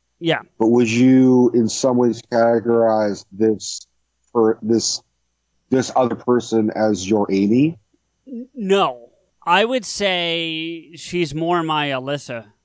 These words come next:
Speaker 1: than my Amy, because in the parlance of what Amy is in that story, they dated. And he got all freaked out and killed the relationship. Where, well, and it's not even that.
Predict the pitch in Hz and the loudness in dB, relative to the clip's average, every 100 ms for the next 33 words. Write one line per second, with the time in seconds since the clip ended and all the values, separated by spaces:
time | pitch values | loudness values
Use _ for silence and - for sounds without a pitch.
0 | _ _ _ _ 139 139 139 139 131 160 | _ _ _ _ -10 -6 -6 -8 -8 -10
1 | 147 127 123 139 165 190 175 143 - - | -8 -10 -12 -8 -4 -2 -4 -6 -16 -20
2 | _ _ _ - 185 196 202 180 165 - | _ _ _ -8 -4 -2 -2 -6 -10 -18
3 | _ _ - - - 185 190 196 180 160 | _ _ -20 -14 -4 -2 0 0 0 0
4 | 160 160 175 180 175 165 151 160 160 147 | 0 0 0 0 0 -4 -4 -8 -8 -8
5 | 147 147 147 139 - 196 196 147 131 131 | -8 -6 -6 -8 -8 -4 -2 -2 -4 -6
6 | 127 143 139 151 160 123 98 _ _ _ | -6 -8 -4 -4 -4 -8 -12 _ _ _
7 | _ _ _ _ _ _ 143 143 139 135 | _ _ _ _ _ _ -4 -4 -4 -6
8 | 131 131 _ - 147 143 143 143 139 - | -10 -12 _ -12 -8 -2 -2 0 -4 -6
9 | 147 143 143 135 131 131 131 - 160 139 | -8 -2 -2 -2 -4 -10 -12 -8 -6 -6
10 | 123 123 135 139 165 170 139 123 131 107 | -12 -12 -10 -8 -6 -8 -10 -12 -12 -14
11 | _ _ _ _ _ _ _ _ _ 151 | _ _ _ _ _ _ _ _ _ -8
12 | 175 175 208 208 170 _ _ 180 202 175 | -6 -4 0 0 -2 _ _ -14 -14 -10
13 | 202 170 147 180 247 156 | -8 -6 -4 -2 -2 -2